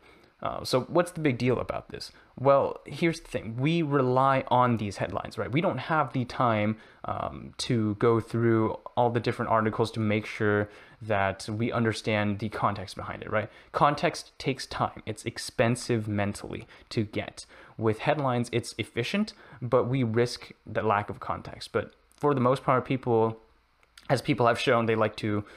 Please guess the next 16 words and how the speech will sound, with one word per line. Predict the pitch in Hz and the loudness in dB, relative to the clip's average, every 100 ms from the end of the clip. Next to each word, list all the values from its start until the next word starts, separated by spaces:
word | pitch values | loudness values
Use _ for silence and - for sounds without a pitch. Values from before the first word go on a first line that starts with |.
| - | -6
uh, | - 98 | -2 -2
trade | - 113 107 | 0 2 4
off | 113 - - | 2 0 -4
the, | 117 - - - - - - | -4 -4 -16 -20 -20 -20 -16
uh, | - 113 101 | -2 0 0
trade | - 127 120 | 2 2 4
off, | 117 - - | 4 2 -6
uh, | - 101 95 95 95 92 101 - - - | -4 0 0 0 0 -2 -6 -14 -16 -10
I | |
guess, | 53 - - - - | -8 -8 -10 -10 -6
uh, | - 50 - - _ _ - | -4 -4 -8 -14 _ _ -10
reliability | 113 117 113 131 123 120 127 143 147 147 - - - | -2 2 4 4 4 4 4 4 2 0 -4 -18 -20
for | - 120 110 | -2 2 2
convenience, | 107 110 104 101 67 - - - - - - | 2 -2 -2 -4 -8 -12 -14 -18 -20 -20 -12
uh, | - - | -10 -6
in | 113 110 | -2 -2